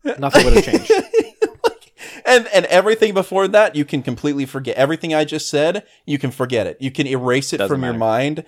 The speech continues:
Speaker 2: because it doesn't matter. It never comes up again. The whole thing with, like, corrupt cops, the whole
Speaker 1: And,
Speaker 2: thing with the
Speaker 1: like
Speaker 2: stolen money. The, there was, like, a thing where the guy threw a duffel bag full of cash out the window and said, "I'll come back for you later."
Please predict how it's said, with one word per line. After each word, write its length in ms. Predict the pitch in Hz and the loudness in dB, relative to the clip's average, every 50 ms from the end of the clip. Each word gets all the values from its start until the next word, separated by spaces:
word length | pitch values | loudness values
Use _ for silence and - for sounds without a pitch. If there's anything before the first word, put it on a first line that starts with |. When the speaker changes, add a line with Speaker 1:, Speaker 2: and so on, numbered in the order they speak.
| _ _ _ _ - | _ _ _ _ -8
Speaker 2:
because 280 | 151 135 - 160 143 | -8 -4 -4 -4 -4
it 160 | 156 151 127 | -4 -4 -2
doesn't 340 | - 156 135 135 - 139 135 | 0 0 0 0 -2 -6 -6
matter. 460 | 139 127 127 127 117 107 107 120 156 - _ _ - | -2 0 0 2 2 0 -4 -6 -8 -12 _ _ -2
It 180 | 151 147 156 | -2 -2 -2
never 400 | 165 160 160 151 156 151 160 165 | -2 0 4 4 6 6 4 0
comes 320 | 165 - 170 185 165 143 156 | -2 0 -2 -2 0 2 2
up 160 | 151 147 147 | 2 2 2
again. 400 | 156 139 147 139 131 123 120 - - - - | 0 0 2 2 2 0 -2 -6 -16 -4 2
The 140 | 160 156 | 2 4
whole 220 | 156 180 175 175 170 | 4 6 6 4 4
thing 300 | 170 - 175 170 180 175 | 4 2 0 0 2 2
with, 160 | 160 156 160 | 0 2 2
like, 180 | 165 147 143 143 | 2 0 0 0
corrupt 360 | - 156 160 156 135 - - | 0 2 2 2 2 2 0
cops, 320 | - 156 143 139 135 - | 2 4 4 4 4 2
the 100 | - 139 | -2 -4
whole 200 | - 160 160 165 - | -2 0 -2 -2 0
Speaker 1:
And, 60 | 185 | 0
Speaker 2:
thing 100 | - - | -2 0
with 100 | 226 240 247 | 0 0 0
the 40 | |
Speaker 1:
like 60 | 240 - | -2 -2
Speaker 2:
stolen 380 | - - 160 151 151 147 139 139 | -2 -2 -2 0 0 0 0 0
money. 420 | 143 143 139 139 139 139 135 135 - - _ - | 0 0 0 0 -2 -2 -4 -6 -12 -20 _ 2
The, 180 | 151 147 131 131 | 4 4 4 6
there 160 | 160 165 165 | 4 4 4
was, 180 | 165 156 - | 2 2 2
like, 220 | 165 156 147 147 151 | 4 4 4 4 2
a 80 | 135 | -2
thing 280 | - - 170 170 165 165 | -2 -2 -2 -2 -2 0
where 120 | 160 147 135 | 0 0 0
the 100 | 131 127 | 0 0
guy 280 | 127 143 139 139 139 | 4 4 4 4 4
threw 240 | 135 - 160 147 127 | 2 -2 -2 -2 -2
a 40 | 113 | 0
duffel 280 | 113 147 156 156 151 147 | 2 2 2 2 2 0
bag 240 | 147 143 139 135 | 0 0 0 -2
full 160 | - 147 131 120 | -2 -4 -4 -4
of 80 | 117 | -2
cash 320 | - 151 143 139 139 - 135 | 0 0 0 0 0 0 -4
out 100 | 110 - | -6 -4
the 60 | 110 | -2
window 340 | 120 139 156 156 147 143 139 | 0 0 0 0 0 -2 -4
and 100 | 131 - | -4 -4
said, 200 | - 127 117 101 | -4 -4 -2 0
"I'll 100 | 143 143 | -2 -2
come 200 | - 131 117 117 | -2 -6 -4 -2
back 200 | 135 131 123 - | -2 -2 -2 -4
for 80 | - 127 | -10 -12
you 160 | 120 117 113 | -10 -8 -6
later." 320 | 120 139 139 123 107 98 | -4 -2 -2 -2 -4 -6